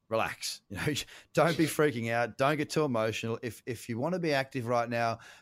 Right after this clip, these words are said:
be active either reading your white papers, finding out the fundamentals to invest in other tokens if you're able to, or, you know, learn how to trade at this moment in time. But, I mean,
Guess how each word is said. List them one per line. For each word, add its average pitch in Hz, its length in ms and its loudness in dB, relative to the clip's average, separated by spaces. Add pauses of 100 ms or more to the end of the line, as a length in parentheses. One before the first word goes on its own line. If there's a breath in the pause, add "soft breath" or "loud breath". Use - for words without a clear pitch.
be 123 120 0
active 131 320 -2
either 101 200 -2
reading 175 300 0
your 113 100 -2
white 98 260 -4
papers, 95 320 -6
finding 151 380 0
out 110 100 -2
the 92 60 -14
fundamentals 92 580 -6
to 95 60 -10
invest 92 360 -4
in 85 100 -6
other 101 100 0
tokens 98 400 -4
if 90 160 -10
you're 90 100 -2
able 104 240 0
to, 202 240 0
or, 180 400 2 (540 soft breath)
you 170 60 -4
know, 156 160 -2 (200)
learn 147 260 2
how 139 120 2
to 127 60 0
trade 160 360 0
at - 100 -6
this 123 200 -8
moment 101 280 -4
in 87 60 -10
time. 82 340 -10
But, 101 140 -6 (440 soft breath)
I 127 80 0
mean, 135 260 0